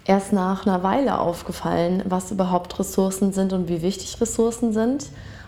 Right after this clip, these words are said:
Und Ressourcen haben, seitdem ich mit diesem ganzen Thema arbeite, schon extrem krass mein Leben verändert. Auf eine unfassbar tolle, nährende und, ähm,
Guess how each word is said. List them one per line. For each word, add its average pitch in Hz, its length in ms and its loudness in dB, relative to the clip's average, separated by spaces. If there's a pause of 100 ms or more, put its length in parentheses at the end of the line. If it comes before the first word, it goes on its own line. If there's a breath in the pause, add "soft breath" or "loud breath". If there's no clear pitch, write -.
(120)
Und 175 540 0 (260)
Ressourcen 208 600 0
haben, 190 240 2
seitdem 185 360 0
ich - 320 -4
mit 185 400 -2 (680)
diesem 180 580 0
ganzen 185 560 0
Thema 185 380 0
arbeite, 196 420 0
schon 185 180 -2
extrem 180 440 -4
krass 180 360 -6
mein 170 300 0
Leben 165 240 -2
verändert. 170 560 -4 (460 loud breath)
Auf 175 180 2
eine 175 240 0
unfassbar 180 920 0 (280 loud breath)
tolle, 180 320 2
nährende 170 800 -2
und, 165 540 -6
ähm, 160 400 -2